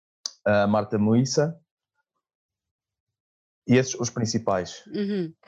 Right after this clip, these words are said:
Speaker 1: Espero não, e o Skyler, o Skyler que é o
Speaker 2: <laughs>
Speaker 1: produtor, que é o produtor mais importante, não, não posso esquecer do Skyler, não.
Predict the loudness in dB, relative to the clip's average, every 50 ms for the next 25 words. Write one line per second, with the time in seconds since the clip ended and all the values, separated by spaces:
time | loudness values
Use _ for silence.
0 | _ _ _ _ -20 -6 -2 -2 0 0 -2 -4 -4 -8 _ 0 0 0 0 -2
1 | -2 0 0 2 2 2 2 2 2 0 0 -2 -4 -8 -8 -6 -6 -4 -2 0
2 | 0 2 2 2 0 0 0 0 0 -2 0 -2 -2 -4 -4 -2 -2 -2 -2 -2
3 | -2 -6 -14 _ _ _ -2 0 0 0 0 -2 0 0 0 0 2 0 0 0
4 | -2 -2 -4 -4 -2 -2 0 0 -2 -4 -6 -4 -2 -2 0 0 0 -2 -2 -2
5 | -2 -4 -4 -6 -10 -12 -12 -14 -14 -16 -18 -14 -8 -6 -4 -4 -6 -6 -8 -6
6 | -6 -6